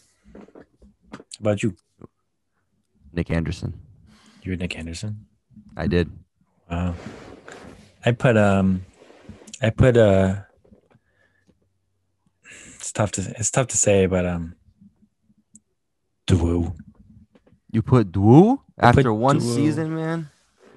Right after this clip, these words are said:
Speaker 1: One season? He was, he was great the year before that, too.
Speaker 2: Yeah, but he was a starter, though, right?
Speaker 1: No, 'cause he went to the Brewers. They traded him to the Brewers, and he was, like, filthy.
Speaker 2: Yeah,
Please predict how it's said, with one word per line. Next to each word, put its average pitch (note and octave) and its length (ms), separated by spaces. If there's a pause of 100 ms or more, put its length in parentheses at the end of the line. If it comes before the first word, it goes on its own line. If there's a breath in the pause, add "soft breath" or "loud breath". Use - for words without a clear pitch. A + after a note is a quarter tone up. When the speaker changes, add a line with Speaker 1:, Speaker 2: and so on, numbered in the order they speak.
(140)
Speaker 1:
One C3 280
season? F#3+ 680 (160)
He - 180
was, F#3 240
he F#3+ 140
was F#3+ 140
great F#3 260
the G3 80
year G3 120
before F#3 260
that, F#3 220
too. F#3 460 (1080 soft breath)
Speaker 2:
Yeah, A#2+ 240
but F#2+ 120
he G#2+ 80
was G2 100
a E2 60
starter, G2 580
though, C#2+ 180
right? F2+ 280
Speaker 1:
No, C3+ 320
'cause A#2+ 140
he B2 100
went C3 180
to C#3 60
the A#2+ 80
Brewers. A2 520
They A2+ 100
traded B2+ 240
him B2 60
to A#2+ 80
the G#2 80
Brewers, G2+ 720
and G#2+ 240
he A2 100
was, G2 140
like, F#2 200
filthy. G2+ 600 (1700)
Speaker 2:
Yeah, G#2+ 200